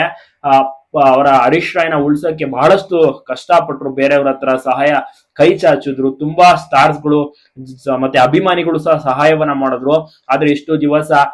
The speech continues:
ಆ ಒಂದು ಸಹಾಯದ ಮೂಲಕವೇ ಅವರು ಜೀವಿಸಿದ್ರು ಅಂತಾನೆ ಹೇಳ್ಬೋದು. ಸುಮಾರೊಂದು ಎರಡು ವರ್ಷಗಳ ಕಾಲನೇ ಅಂತಾನೆ ಹೇಳ್ಬೋದು.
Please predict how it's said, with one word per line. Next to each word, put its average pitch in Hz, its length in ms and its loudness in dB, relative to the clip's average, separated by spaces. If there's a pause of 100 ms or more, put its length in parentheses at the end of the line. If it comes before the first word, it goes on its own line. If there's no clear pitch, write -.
(160)
ಆ 135 100 4
ಒಂದು 151 260 0
ಸಹಾಯದ 143 400 0
ಮೂಲಕವೇ 139 480 -2
ಅವರು 131 360 -2
ಜೀವಿಸಿದ್ರು 135 540 -8
ಅಂತಾನೆ 127 260 -14
ಹೇಳ್ಬೋದು. 120 400 -10
ಸುಮಾರೊಂದು 131 580 -8 (220)
ಎರಡು 139 240 -4
ವರ್ಷಗಳ 143 420 -4
ಕಾಲನೇ 156 540 0
ಅಂತಾನೆ 135 280 -6
ಹೇಳ್ಬೋದು. 135 500 -8